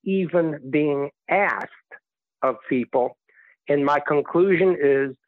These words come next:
there is a massively damaged psyche in America. America is an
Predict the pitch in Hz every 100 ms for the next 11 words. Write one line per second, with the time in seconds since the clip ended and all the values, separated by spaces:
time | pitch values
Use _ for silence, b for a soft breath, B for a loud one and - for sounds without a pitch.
0 | _ _ _ _ _ 156 147 143 143 143
1 | 131 131 127 135 156 - 170 151 151 143
2 | 123 147 139 156 147 139 127 - - -
3 | 170 185 - 160 117 - _ _ _ _
4 | _ - 135 139 131 64 65 - - -
5 | _ _ _ _ - 117 135 143 185 185
6 | 196 196 156 147 131